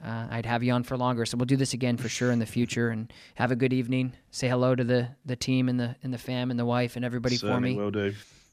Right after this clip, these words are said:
Speaker 1: And, uh, we'll talk to you next time.
Speaker 2: Peace.
Speaker 1: Peace, man. Wow. What a podcast. What a guy. Um, really getting deep on some things and, again, being vulnerable. And I think that there's,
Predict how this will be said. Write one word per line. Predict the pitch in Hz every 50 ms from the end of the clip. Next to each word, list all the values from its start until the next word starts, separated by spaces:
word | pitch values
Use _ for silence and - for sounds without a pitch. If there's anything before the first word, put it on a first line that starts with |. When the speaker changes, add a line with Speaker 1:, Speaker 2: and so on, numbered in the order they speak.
| _ _ -
Speaker 1:
And, | - 123 120 120 117
uh, | 117 113 113 113 - -
we'll | 131 131
talk | - 127 113 -
to | - 123
you | 120
next | 120 113 -
time. | - 127 117 120 120 - _ _ _ _ _ _ _ _ _ _ _ _ _ _ _ _ _
Speaker 2:
Peace. | - 98 85 82 - - - -
Speaker 1:
Peace, | - 139 123 -
man. | 120 117 120 - _ _ _ _ _ _ _ _ _ _ _ _ _ _ _ _ _ _ _ _ _ _ -
Wow. | 110 117 117 113 117 113 113 98 82 82 - 55 60 53 - 50 - - - - - - - -
What | - 127 139
a | 139
podcast. | - - 131 113 113 - - 110 107 107 104 - - - - - - - -
What | 104 120 127
a | 123
guy. | 113 107 110 104 95 95 101 104 - - _ _ _ -
Um, | - 101 101 101 101 101 95 101 113 123 131 _ _ _ _ - - - 85 107
really | 117 117 131 139 139 135 127 131 127 120 113 110
getting | 113 - 127 113 117 113 107
deep | 117 117 113 110 -
on | 107 107 101 104 104
some | - - 110 107
things | - - 107 104 101 104 104 -
and, | 107 98 101 -
again, | - 107 135 139 135 120
being | 117 131 127 120
vulnerable. | 107 110 117 135 135 117 101 - 65 69 - -
And | 110 110
I | 110
think | 104 - 113 107 -
that | 117 -
there's, | - 110 107 104 107 - -